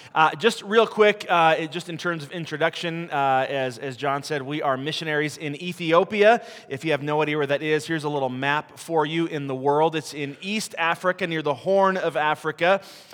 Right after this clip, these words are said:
Uh, Ethiopia is a really unique country in, in many ways. It's the, uh, the second largest country in Africa by population. Almost a hundred and twenty million people, uh, live there. And it's in sort of a unique place in Africa.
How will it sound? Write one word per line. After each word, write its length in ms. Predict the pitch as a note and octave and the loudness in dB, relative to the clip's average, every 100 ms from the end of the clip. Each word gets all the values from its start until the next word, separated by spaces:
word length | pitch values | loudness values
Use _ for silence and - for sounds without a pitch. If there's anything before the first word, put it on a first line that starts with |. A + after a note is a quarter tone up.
| - | -6
Uh, 200 | - D3 D3+ | 2 4 4
Ethiopia 460 | A3 G#3+ A3 A3 | -2 4 4 4
is 80 | G3 | 0
a 60 | F3 | 2
really 300 | E3+ G#3+ G#3 | 4 4 4
unique 440 | F3 F#3 G3 G#3+ | -2 -4 -4 -4
country 420 | - F#3 - G#3+ | -4 -4 -2 -4
in, 340 | A3 F3+ E3 D#3 - - | -2 -2 -2 -4 -10 -8
in 240 | F3+ E3 | -4 0
many 240 | E3+ A3 G3+ | 2 2 2
ways. 520 | D3 C3+ C#3 G#3 - - - | 2 2 2 0 -4 -14 -10
It's 320 | - F3 - - | -2 -2 -2 -6
the, 260 | F#3 E3+ | 0 4
uh, 260 | E3 D#3 D3+ | 4 4 2
the 120 | D3 | -2
second 380 | - G3+ G3 F#3 | -4 -4 -4 -2
largest 380 | F3 F3+ D#3+ - | 0 0 -4 -8
country 320 | F3+ E3+ F3 | -8 -6 -6
in 80 | D#3 | -6
Africa 400 | D#3+ E3+ F#3 G#3+ | -6 -8 -8 -4
by 140 | D3 | -4
population. 720 | C#3+ D#3 D3 C#3 C#3 D#3 F3+ | -2 -4 -4 -6 -6 -6 -8
Almost 280 | D#3+ D#3+ - | -8 -8 -10
a 60 | C3 | -8
hundred 300 | D#3+ D#3 D3 | -8 -10 -12
and 100 | C#3 | -12
twenty 300 | E3 E3 D3+ | -10 -8 -8
million 440 | C#3+ D3 D3+ D3 | -8 -8 -8 -12
people, 480 | C#3+ D#3 - G3 G#3+ - - - | -14 -14 -8 -8 -8 -16 -20 -8
uh, 140 | C#3 | -8
live 320 | C#3+ D3 D3+ | -4 -4 -2
there. 260 | D#3+ F3+ A3 - - _ | 0 0 0 -6 -20 _
And 160 | D#3 D#3+ | -6 -6
it's 160 | - | -2
in 200 | G#3 A#3 | -2 -2
sort 180 | - G#3+ | -4 -6
of 80 | F#3+ | -4
a 40 | |
unique 420 | F3+ F3 F#3 G3+ | -6 -4 -6 -8
place 420 | - G#3 A3 G3+ - | -4 0 0 -2 -6
in 180 | F3+ | -8
Africa. 640 | F3 F3 G3 F3 D3+ C#3 | -4 -4 -4 -6 -2 -2